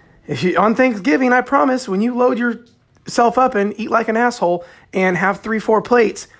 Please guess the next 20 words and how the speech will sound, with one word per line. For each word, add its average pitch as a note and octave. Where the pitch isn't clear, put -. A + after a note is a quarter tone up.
you F3
take A3
every A3
single G#3+
plate, G#3
one E3
bite D3
at G#3
a D3
time. D#3+
You G3
have F#3
to -
swallow A3
the A#3
food A#3
that's E3+
in A3+
your A3+
mouth F#3+